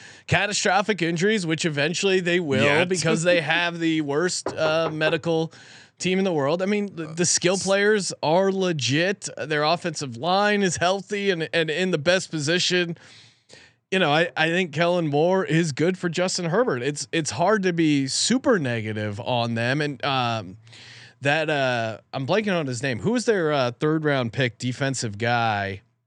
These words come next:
Speaker 2: Oh, wow.
Speaker 1: He was flashing in the preseason game.
Speaker 2: We're going deep, huh?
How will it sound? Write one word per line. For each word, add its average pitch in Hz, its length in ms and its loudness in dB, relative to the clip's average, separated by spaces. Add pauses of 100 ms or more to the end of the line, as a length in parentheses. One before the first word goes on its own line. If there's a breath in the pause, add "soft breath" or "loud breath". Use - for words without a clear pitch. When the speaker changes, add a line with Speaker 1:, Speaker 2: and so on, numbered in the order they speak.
(460)
Speaker 2:
Oh, 87 40 -6
wow. 69 440 -8
Speaker 1:
He 135 140 0
was 196 180 0
flashing 143 460 -2
in 113 100 -6
the 104 80 -10
preseason 113 640 -6
game. 90 320 -10
Speaker 2:
We're 110 160 0
going 107 320 0
deep, 110 320 0
huh? 98 240 -2